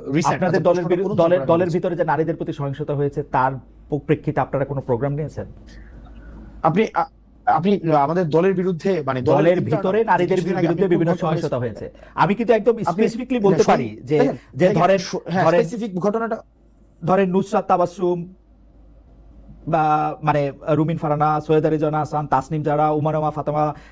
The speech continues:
Speaker 2: তাজনুবা জাবিন, অর্পিতা শেমা দেব, তাদের সবার বিরুদ্ধেই কিন্তু নানা ধরনের সহিংসতা বা আমরা যেটাকে
Speaker 1: হ্যাঁ।
Speaker 2: বলি হচ্ছে যে একটা বিঞ্জ ক্যাম্পেইন
Speaker 1: মিডিয়া
Speaker 2: হয়েছে।
Speaker 1: ট্রায়াল।
Speaker 2: হ্যাঁ,
Speaker 1: হ্যাঁ,
Speaker 2: একটা বিঞ্জ
Speaker 1: of course।
Speaker 2: ক্যাম্পেইন হয়েছে।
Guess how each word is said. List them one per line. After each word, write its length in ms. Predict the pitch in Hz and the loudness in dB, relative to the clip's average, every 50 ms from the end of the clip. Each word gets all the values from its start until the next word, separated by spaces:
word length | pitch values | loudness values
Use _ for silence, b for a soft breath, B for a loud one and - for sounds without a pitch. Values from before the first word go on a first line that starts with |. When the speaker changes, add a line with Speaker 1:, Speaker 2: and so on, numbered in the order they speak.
| B B 131 135 135 131 127 127 | B B 2 2 4 4 2 2
Speaker 2:
তাজনুবা 360 | 127 147 147 143 160 165 156 | 2 0 -2 0 0 -2 0
জাবিন, 280 | 151 160 143 156 160 151 | 0 0 0 -2 -2 0
অর্পিতা 380 | 151 147 151 - 165 151 160 147 | 0 0 0 0 -2 -2 -2 -4
শেমা 280 | - - 151 156 156 | -4 -4 -6 -6 -4
দেব, 240 | 147 139 151 156 151 156 - | -2 -2 -2 -2 -2 -2 -2
তাদের 160 | 151 151 165 | -2 -2 -2
সবার 260 | - 165 175 190 196 | -2 0 0 0 0
বিরুদ্ধেই 280 | 208 202 202 170 220 214 | 0 -2 -4 -4 -4 -4
কিন্তু 180 | 220 202 202 | -4 -4 -4
নানা 260 | 165 135 123 135 160 | -4 -2 -2 0 0
ধরনের 300 | 165 165 165 185 180 190 | 0 -2 -2 -2 -4 -4
সহিংসতা 440 | - - 160 156 160 156 170 - 160 | -4 -2 -4 -4 -4 -4 -2 -2 0
বা 100 | 151 151 | 0 0
আমরা 320 | 151 139 147 160 151 143 B B B B B | 0 2 2 0 0 0 B B B B B
যেটাকে 180 | 123 156 165 151 | 2 2 2 4
Speaker 1:
হ্যাঁ। 120 | 170 156 | 2 2
Speaker 2:
বলি 180 | 156 160 160 165 | 2 2 4 4
হচ্ছে 320 | 160 160 160 170 170 160 | 2 2 0 0 -2 0
যে 140 | 135 156 151 | 0 0 -2
একটা 380 | 151 151 - - - - - 151 | -2 -4 -10 -20 -12 -6 -6 -6
বিঞ্জ 460 | 135 110 98 107 170 180 185 185 170 - - | -6 -4 -4 -4 -2 -2 -2 -4 -6 -8 -8
ক্যাম্পেইন 340 | - 170 160 156 - 185 180 165 | -6 -6 -4 -2 -2 0 2 4
Speaker 1:
মিডিয়া 200 | 165 175 180 214 | 4 4 4 4
Speaker 2:
হয়েছে। 80 | 208 - | 2 2
Speaker 1:
ট্রায়াল। 220 | 214 180 151 135 123 - _ - | 0 0 0 0 -4 -12 _ -8
Speaker 2:
হ্যাঁ, 260 | 131 131 123 113 113 107 | -6 -6 -6 -6 -6 -4
Speaker 1:
হ্যাঁ, 280 | 147 165 151 139 135 139 | -4 -2 -2 -2 -2 -4
Speaker 2:
একটা 140 | 135 139 | -6 -6
বিঞ্জ 180 | 131 135 143 139 | -2 -2 0 0
Speaker 1:
of 60 | 151 | 0
course। 140 | 156 - - | -2 -4 -4
Speaker 2:
ক্যাম্পেইন 120 | - 131 | -6 -8
হয়েছে। 280 | 120 120 110 107 - - | -6 -8 -8 -10 -12 -16